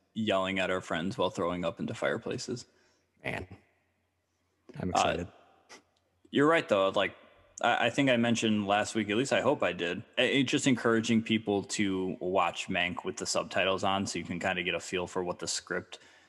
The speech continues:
Speaker 1: is like and what it's doing, because it's just very, not fast, but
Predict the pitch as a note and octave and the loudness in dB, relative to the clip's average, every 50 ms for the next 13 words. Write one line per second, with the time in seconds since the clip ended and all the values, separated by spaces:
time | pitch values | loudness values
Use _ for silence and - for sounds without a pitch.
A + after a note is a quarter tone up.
0 | _ _ _ - G#2 G2+ F#2+ F#2+ F#2+ F#2+ - - - - - _ _ _ _ _ | _ _ _ -4 -2 -2 -2 -2 -4 -6 -8 -10 -12 -14 -18 _ _ _ _ _
1 | _ _ - E2+ F2 F2 G#2+ B2 - - G#2 F2+ F2+ F#2 F2 E2 E2 - - A#2+ | _ _ -12 -4 -2 0 0 0 0 -2 -2 0 -2 -2 -4 -4 -6 -10 -16 -10
2 | - F2+ F#2 G2 A#2+ C3 C3 A2+ G2+ F2 - G#2 G2 F#2 F2+ F2 F#2+ - - - | -6 -2 0 0 2 2 2 0 -2 -2 -2 -2 -2 -2 -4 -6 -8 -10 -10 -12
3 | - - - F#2+ F#2 - - - - - - - F#2+ F2+ - - - _ - - | -14 -10 -8 -8 -8 -8 -10 -14 -14 -14 -8 -8 -6 -6 -6 -10 -12 _ -20 -20
4 | _ _ _ _ _ _ _ _ _ _ _ - A2+ G#2+ G#2+ G#2+ G2+ G2+ F#2+ F#2+ | _ _ _ _ _ _ _ _ _ _ _ -8 -2 0 2 2 2 2 2 0
5 | F2+ D#2 D#2 - - - - _ _ _ _ _ _ _ _ _ _ _ - _ | -2 -4 -6 -14 -18 -20 -20 _ _ _ _ _ _ _ _ _ _ _ -20 _
6 | _ _ _ - C3 E3 F3+ - - - - - - G#2+ A#2 C3+ D#3 E3+ - - | _ _ _ 0 0 0 0 0 -4 -12 -4 0 2 2 2 2 0 -2 -4 -8
7 | - - C#3+ - - - - - - | -10 -12 -18 -20 -10 -2 -2 -2 -2